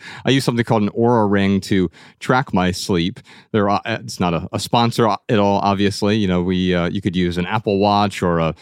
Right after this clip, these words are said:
Fitbit or any of these other products that track your sleep. And I find that to be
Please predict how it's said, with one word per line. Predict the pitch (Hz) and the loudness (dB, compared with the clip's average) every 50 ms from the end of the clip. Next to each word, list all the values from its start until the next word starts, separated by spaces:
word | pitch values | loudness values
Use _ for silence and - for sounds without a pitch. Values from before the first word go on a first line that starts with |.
| - _ | -20 _
Fitbit | - - 151 - - 120 123 120 117 107 | -4 -2 -2 -2 0 0 2 2 2 4
or | 107 107 110 | 2 2 4
any | 120 120 | 4 4
of | 120 | 4
these | 120 120 104 120 | 2 2 2 2
other | 117 110 113 101 | 0 0 0 -2
products | - 117 110 107 110 104 - - | 0 0 0 0 0 -2 -2 -4
that | 98 - - - - _ - | -4 -4 -4 -16 -20 _ -12
track | - - 135 123 117 - - | -4 0 2 2 2 0 0
your | 113 107 101 92 | 0 0 0 0
sleep. | - - 156 170 156 123 107 98 - - - - - - _ _ - - | -2 0 0 2 2 2 0 -4 -8 -20 -20 -20 -20 -20 _ _ -4 0
And | 139 139 | 2 2
I | 143 | 2
find | - - 196 208 196 185 | 2 2 2 2 2 2
that | 175 156 - | 2 0 -2
to | 151 | -2
be | 131 135 131 123 117 110 101 | 0 2 2 2 2 0 -2